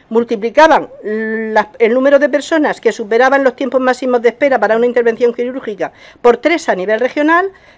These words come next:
pero cuando aterrizábamos en áreas de salud, como el área dos de Cartagena,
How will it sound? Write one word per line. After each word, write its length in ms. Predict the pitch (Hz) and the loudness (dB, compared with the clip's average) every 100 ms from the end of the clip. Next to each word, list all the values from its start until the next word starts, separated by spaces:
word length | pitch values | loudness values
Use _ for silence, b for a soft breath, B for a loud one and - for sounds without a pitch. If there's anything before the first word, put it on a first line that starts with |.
| - | 2
pero 180 | 226 220 | 2 4
cuando 220 | 208 208 | 2 2
aterrizábamos 680 | 196 190 190 247 262 269 269 | -2 -2 -2 2 2 0 0
en 100 | 262 | 2
áreas 260 | 269 262 | 2 0
de 100 | 277 | -2
salud, 300 | 262 269 349 | -4 -4 -4
como 300 | - 226 202 | -6 -6 -4
el 40 | 202 | 0
área 240 | 214 233 | 2 4
dos 160 | 233 233 | 2 0
de 100 | 240 | 0
Cartagena, 640 | 254 247 269 311 311 | 0 -2 -2 -2 -2